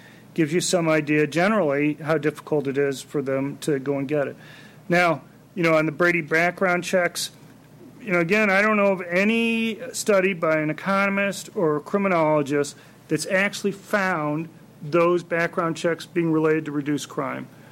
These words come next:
My work, I don't know, maybe we can talk about it afterwards. I don't think my table shows that. But the, uh, uh, but, you know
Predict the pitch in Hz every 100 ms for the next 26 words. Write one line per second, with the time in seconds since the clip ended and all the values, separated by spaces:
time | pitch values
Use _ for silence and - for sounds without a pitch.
0 | - - - - 185 160 196 196 151 151
1 | - - 175 151 143 147 151 135 143 147
2 | 139 147 147 147 143 147 139 135 139 -
3 | 131 131 143 143 143 135 139 139 143 -
4 | - 135 131 127 156 131 127 139 135 -
5 | - - - - 170 160 - - - 175
6 | 170 160 160 156 151 147 143 143 - -
7 | - 165 147 139 135 151 - - - -
8 | - 180 - - - - 196 156